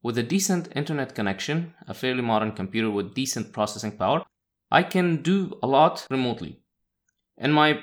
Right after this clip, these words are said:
personal line of work, I have been remote for over fourteen years, unless I was absolutely needed to be on site to meet with a client or something along those lines. I'm sure everyone is familiar with the concept of remote work.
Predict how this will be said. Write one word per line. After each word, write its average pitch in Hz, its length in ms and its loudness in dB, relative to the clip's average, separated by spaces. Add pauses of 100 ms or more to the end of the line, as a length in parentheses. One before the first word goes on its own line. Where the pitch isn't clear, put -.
(120)
personal 202 360 4
line 143 160 6
of - 260 -2 (100)
work, 110 540 2 (140)
I 113 160 8
have 120 280 -2
been 117 460 0
remote 120 340 2
for 104 220 -2
over 98 180 -2
fourteen 98 400 -4
years, 113 520 -2 (640)
unless 127 280 4
I 123 100 4
was 117 120 2
absolutely 120 520 2
needed 123 360 0
to 98 60 -8
be 95 100 -4
on 87 180 -2
site 101 540 2 (480)
to 123 80 -2
meet 131 400 0 (220)
with 117 320 0
a 101 260 4
client 117 360 0
or 104 120 -2
something 110 880 -2 (200)
along 110 260 2
those - 180 -8
lines. - 320 -8 (300)
I'm 175 220 8
sure 220 360 6
everyone 170 380 2
is 107 100 0
familiar 117 360 0
with 104 160 0
the - 220 -10
concept 139 340 -4
of - 160 -8
remote 113 320 -4
work. - 300 -10